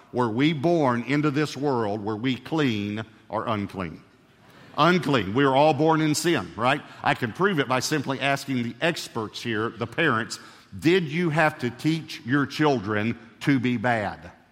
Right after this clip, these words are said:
Or did that come naturally for them? See, we have to teach them to be good. Is that right?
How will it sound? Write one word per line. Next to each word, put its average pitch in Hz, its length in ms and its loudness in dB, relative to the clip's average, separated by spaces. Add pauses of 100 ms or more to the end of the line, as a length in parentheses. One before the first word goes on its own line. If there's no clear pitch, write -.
(2500)
Or 139 160 4
did 139 240 4
that 180 300 2
come 143 520 4 (420)
naturally 120 920 0
for - 320 -4
them? 104 360 0 (800)
See, 165 200 2
we 143 160 4
have 175 140 4
to - 80 0
teach 202 400 -2
them 127 460 2 (220)
to 139 140 2
be 117 120 2
good. 123 380 0 (240)
Is 104 100 -8
that 120 140 0
right? 127 260 0